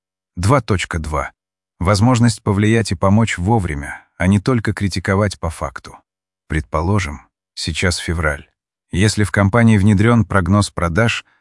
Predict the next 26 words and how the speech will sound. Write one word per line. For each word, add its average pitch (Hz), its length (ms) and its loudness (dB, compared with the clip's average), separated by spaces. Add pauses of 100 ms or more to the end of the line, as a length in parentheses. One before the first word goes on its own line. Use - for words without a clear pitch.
(340)
то 160 140 2
ру-, 156 100 0
руководитель 113 680 2
отдела 101 440 2
продаж 95 440 0
понимает, 101 520 2
чего 104 280 0
ожидать 98 400 2
от - 180 -6
каждого 98 420 0
из 92 120 -2
продавцов 90 560 -2
и - 80 -10
в 92 60 -6
феврале, 82 640 -2 (240)
и 101 80 0
в 85 80 -2
марте, 104 500 0 (340)
и 113 120 2
в 104 80 2
апреле. 80 500 -6 (440)
Если 85 360 -2
цикл 85 340 -6
продаж — 76 560 -4 (400)
два 87 220 0
месяца, 82 560 -2